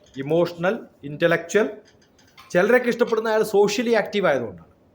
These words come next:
മമ്മൂട്ടി ഇപ്പൊ നമ്മളോട് ഇഷ്ടമുള്ളതുകൊണ്ടാണ് നമ്മൾ അയാളെ ഇഷ്ടപ്പെടുന്നത്? ഒന്നുമല്ല. ഇനി മമ്മൂക്കോയെ ഇഷ്ടപ്പെടുന്നതോ കാണാൻ ഭംഗിയുള്ളതുകൊണ്ടാണ്?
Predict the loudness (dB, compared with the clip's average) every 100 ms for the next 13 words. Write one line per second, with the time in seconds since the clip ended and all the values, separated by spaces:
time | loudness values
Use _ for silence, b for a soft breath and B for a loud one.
0 | _ -2 2 2 0 -2 -2 0 0 0
1 | -2 -2 0 0 -6 -8 -8 -8 -8 -18
2 | -20 -20 -20 _ _ _ _ _ _ _
3 | _ _ _ _ _ _ _ _ _ _
4 | _ -8 -6 -6 -10 _ -20 _ _ _
5 | -20 -20 -20 -20 _ _ _ _ 0 2
6 | 2 -4 -14 -6 -2 0 2 4 6 6
7 | 4 0 0 0 -4 -4 -6 -2 0 0
8 | 0 -2 -4 -8